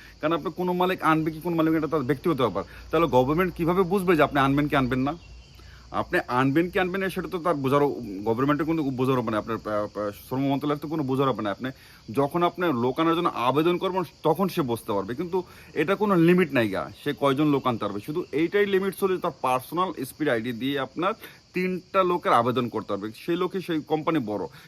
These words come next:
তার দশটা হইতে পারে, তার পাঁচটা হইতে পারে, তার লোক অনুযায়ী সেই সময়ে আপনার তিনটা হইতে পারে, একটাও হইতে পারে, কিন্তু এটা আপনার ধরা বাঁধা কোনো নিয়ম ছিল না যে সে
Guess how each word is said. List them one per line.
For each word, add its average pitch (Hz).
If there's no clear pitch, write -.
তার 151
দশটা 165
হইতে 139
পারে, 101
তার 147
পাঁচটা 165
হইতে 123
পারে, 107
তার 127
লোক 139
অনুযায়ী 165
সেই 175
সময়ে 180
আপনার 156
তিনটা 202
হইতে 139
পারে, 110
একটাও 180
হইতে 135
পারে, 110
কিন্তু 180
এটা 185
আপনার 180
ধরা 123
বাঁধা 170
কোনো 190
নিয়ম 170
ছিল 175
না 156
যে 143
সে 185